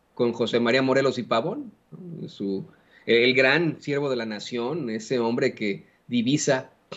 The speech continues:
y instituye, e instituye los sentimientos de la nación, ese hombre que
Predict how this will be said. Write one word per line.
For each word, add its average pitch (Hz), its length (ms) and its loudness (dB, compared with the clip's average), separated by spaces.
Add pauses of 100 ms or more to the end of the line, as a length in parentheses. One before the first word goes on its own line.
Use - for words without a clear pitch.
(200)
y - 280 -8 (260)
instituye, 117 720 4
e 113 60 4
instituye 120 760 0
los 95 240 -4
sentimientos 110 580 2
de 107 60 4
la 98 120 0
nación, 113 580 0 (500)
ese 107 220 2
hombre 123 240 4
que 104 340 -2